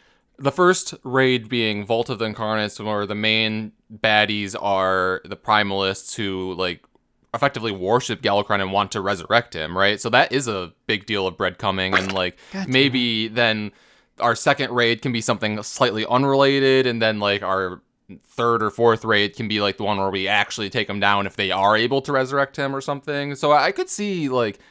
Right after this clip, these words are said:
Speaker 1: this playing into, like, an overall expansion story where he is one of the bigger bads.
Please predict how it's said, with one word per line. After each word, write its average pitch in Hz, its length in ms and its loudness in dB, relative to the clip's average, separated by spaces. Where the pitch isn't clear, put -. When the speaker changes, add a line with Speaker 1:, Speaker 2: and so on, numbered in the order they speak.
Speaker 1:
this 131 160 -2
playing 131 300 0
into, 120 300 -4
like, 101 200 -4
an 110 160 -12
overall 107 640 2
expansion 98 520 -4
story 95 360 -2
where 95 200 -2
he 101 200 -6
is 92 140 -6
one 95 160 -6
of 90 80 -6
the 90 60 -12
bigger 92 320 -4
bads. 82 520 -8